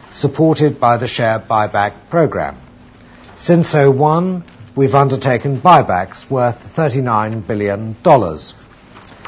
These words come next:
Our per share measures of value have been enhanced, an important outcome of our strategy to grow and distribute sustainable free cash flow and our primary emphasis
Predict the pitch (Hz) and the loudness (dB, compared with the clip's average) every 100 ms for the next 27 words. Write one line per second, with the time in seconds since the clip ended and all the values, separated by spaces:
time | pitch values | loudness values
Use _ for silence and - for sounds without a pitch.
0 | - - - 117 123 - 180 160 - 147 | -20 -18 -4 -2 -2 4 4 4 2 2
1 | 139 139 143 139 180 156 104 95 135 135 | 2 0 0 2 2 2 -4 -6 0 2
2 | 143 165 165 - - - - 156 175 160 | 2 2 0 -4 -20 -12 -6 -2 2 2
3 | 156 160 143 117 82 80 - - - - | 2 -2 0 -2 -2 -10 -16 -16 -20 -20
4 | - 120 131 135 180 190 180 135 113 107 | -12 -6 -6 -2 4 4 2 0 2 0
5 | - 117 117 107 107 104 - 156 113 90 | -2 -4 -4 0 0 0 -4 -6 -6 -8
6 | 85 85 - - - - 131 151 165 165 | -8 -8 -12 -20 -12 -6 -2 2 4 6
7 | 175 180 135 117 127 - 185 92 87 - | 4 0 -6 -6 -6 2 2 2 -8 -10
8 | - - - 135 - 160 156 123 127 113 | -20 -16 -6 -4 0 0 2 0 -4 -2
9 | 208 196 98 92 - 101 82 76 90 - | 0 0 -2 -6 -8 -6 -4 -6 -10 -20
10 | - - - 113 110 110 - - 151 147 | -20 -20 -12 -4 0 0 -2 2 2 4
11 | 139 135 127 - 120 - 101 92 - | 0 -2 -4 -6 -8 -6 -6 -6 -14